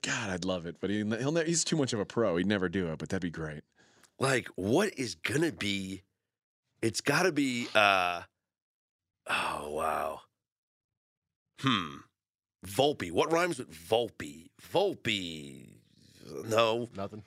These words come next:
Speaker 3: <laughs>
Speaker 1: Nothing.
Speaker 2: Something with Anthony? Like, is there, like, a famous, like, quote with, like, Anthony?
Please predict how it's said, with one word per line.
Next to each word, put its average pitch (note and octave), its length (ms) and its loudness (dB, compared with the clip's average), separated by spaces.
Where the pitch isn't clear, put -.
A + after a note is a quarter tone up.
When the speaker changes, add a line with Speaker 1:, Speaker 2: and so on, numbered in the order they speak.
Speaker 3:
<laughs> - 0 -
Speaker 1:
Nothing. G#3 460 2
Speaker 2:
Something D#3+ 300 6
with A2+ 180 0
Anthony? E3 540 2
Like, G#2 240 -4
is F#2+ 80 -4
there, A#2 120 4
like, A#2 140 0
a G2+ 60 -6
famous, A#2+ 420 0
like, F2 320 -4
quote - 300 2
with, D#2 120 -4
like, E2 240 -4
Anthony? F3+ 600 0